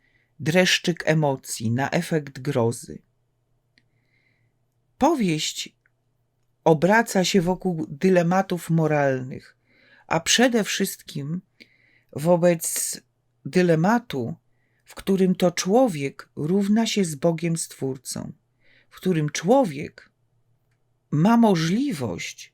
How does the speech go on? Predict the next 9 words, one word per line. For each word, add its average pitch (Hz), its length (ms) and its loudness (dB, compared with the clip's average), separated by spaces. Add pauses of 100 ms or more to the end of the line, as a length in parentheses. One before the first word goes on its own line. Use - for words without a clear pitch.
(140)
decydowania 190 1120 0 (540)
o 170 160 6
losach 175 960 4 (120)
stworzonej 190 800 0
przez 190 320 -4
siebie 175 400 -2
istoty. - 840 -6 (680)
Doktor 180 360 2
Frankenstein 160 1120 -4